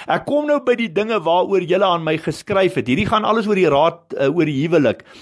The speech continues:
"Dit is goed vir 'n man om sonder 'n vrou te lewe, maar weens die gevare van onsedelikheid behoort elke man sy eie vrou lief te hê en elke vrou haar eie man." Baie, baie belangrik.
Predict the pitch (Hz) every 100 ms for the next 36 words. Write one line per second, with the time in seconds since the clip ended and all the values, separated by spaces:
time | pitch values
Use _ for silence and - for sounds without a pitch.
0 | - - 175 233 - 320 320 - 294 220
1 | 160 175 185 160 156 220 214 202 180 -
2 | 202 151 175 151 156 151 147 143 120 143
3 | 254 - 277 233 - 254 233 233 - 190
4 | 185 170 - 226 220 208 214 127 147 147
5 | 202 208 226 233 247 202 180 180 170 156
6 | 190 208 208 196 185 160 165 226 - 220
7 | 196 294 370 - - - 151 - 262 262
8 | 262 - 220 175 156 160 - 214 226 185
9 | 165 160 101 92 98 _ 147 190 190 190
10 | 165 160 151 139 107 -